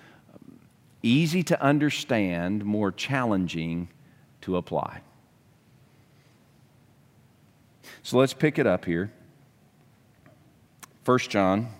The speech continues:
gotta get my glasses on. First John chapter two. Let's look at verses three through five. It says, "Now by this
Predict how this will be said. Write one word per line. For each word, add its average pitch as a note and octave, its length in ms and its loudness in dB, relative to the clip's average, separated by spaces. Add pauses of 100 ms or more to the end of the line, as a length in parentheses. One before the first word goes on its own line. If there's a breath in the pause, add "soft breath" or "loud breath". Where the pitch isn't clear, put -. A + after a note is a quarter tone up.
(120)
gotta F2+ 160 -6
get A2 140 -4
my A#2 80 -8
glasses E2+ 420 0
on. F2 200 0
First A#2 320 -2
John F2 340 -2
chapter G#2+ 400 -4
two. F2 320 -4 (1080 soft breath)
Let's D#3 200 0
look D#3 140 4
at A#2 80 2
verses A2 360 -2
three F#2 480 -2 (320)
through E2+ 140 -6
five. D2+ 380 -4 (1080)
It - 60 -10
says, C#3+ 440 4
"Now C3 200 6
by C#3 320 2
this A#2+ 800 0